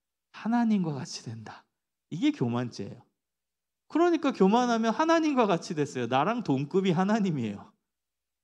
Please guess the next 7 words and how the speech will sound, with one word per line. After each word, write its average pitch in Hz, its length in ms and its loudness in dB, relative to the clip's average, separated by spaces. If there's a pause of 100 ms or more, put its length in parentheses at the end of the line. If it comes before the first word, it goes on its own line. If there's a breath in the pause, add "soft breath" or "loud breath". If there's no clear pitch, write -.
(340)
그런데 294 360 4
하나님을 220 540 2
존경하겠어요? 139 840 -2
우습게 135 460 -6
보지? 110 380 -8
나랑 123 320 -6
동급인데? 113 720 -6